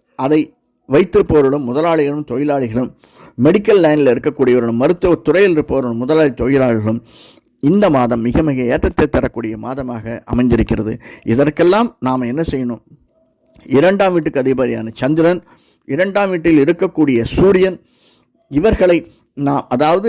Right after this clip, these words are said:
நவக்கிரகம் மூன்று, நான்கு பேரும் ஒரே இடத்துல இருக்கிறதுனால, அந்த நவக்கிரகத்தை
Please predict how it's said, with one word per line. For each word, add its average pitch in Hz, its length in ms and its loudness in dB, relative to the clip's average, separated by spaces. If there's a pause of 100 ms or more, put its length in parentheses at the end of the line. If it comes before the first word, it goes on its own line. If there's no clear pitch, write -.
நவக்கிரகம் 147 640 0
மூன்று, 175 400 0
நான்கு 170 420 0
பேரும் 175 240 -2
ஒரே 143 260 0
இடத்துல 165 260 -4
இருக்கிறதுனால, 120 580 -4 (560)
அந்த 127 220 2
நவக்கிரகத்தை 185 720 2